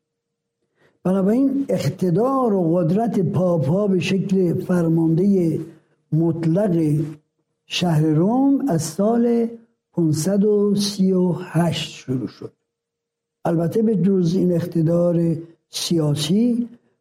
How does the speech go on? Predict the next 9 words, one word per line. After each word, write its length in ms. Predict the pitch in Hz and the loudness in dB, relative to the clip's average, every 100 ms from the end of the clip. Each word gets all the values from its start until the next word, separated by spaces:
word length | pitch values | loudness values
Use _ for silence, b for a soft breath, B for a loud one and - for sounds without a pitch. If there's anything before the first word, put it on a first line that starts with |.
| - | -4
پاپا 360 | 170 143 185 | -2 0 0
یک 220 | 196 208 202 | 2 2 2
مقدار 460 | 196 170 185 214 202 | 2 0 0 0 0
اقتدار 680 | 160 151 160 151 180 196 | -2 -2 -2 0 0 0
روحانی 760 | 190 156 160 151 147 160 156 208 | 2 2 2 2 0 0 0 2
هم 140 | 185 | 2
به 80 | 165 | 0
دست 360 | 175 226 - 233 | 0 -2 -2 0
آوردن 720 | 233 220 226 220 208 214 | 2 2 2 2 0 -4